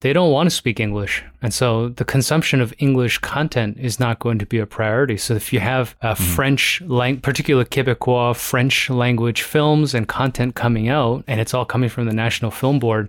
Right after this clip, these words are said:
Speaker 1: they're going to prize that and, and lean into that more than watching, uh, James Cameron's Avatar,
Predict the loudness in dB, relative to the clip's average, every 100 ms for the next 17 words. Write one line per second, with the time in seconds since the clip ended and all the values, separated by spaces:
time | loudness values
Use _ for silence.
0 | -2 0 2 2 2 0 -2 -2 -4 0
1 | 2 2 0 0 -2 -4 -2 -2 0 2
2 | 4 4 2 0 -2 0 2 2 2 0
3 | -2 -2 -4 -4 -2 -2 -2 -2 -2 -4
4 | -4 -2 0 0 -4 -4 -2 -2 -6 -6
5 | -4 -4 -4 -4 -4 -6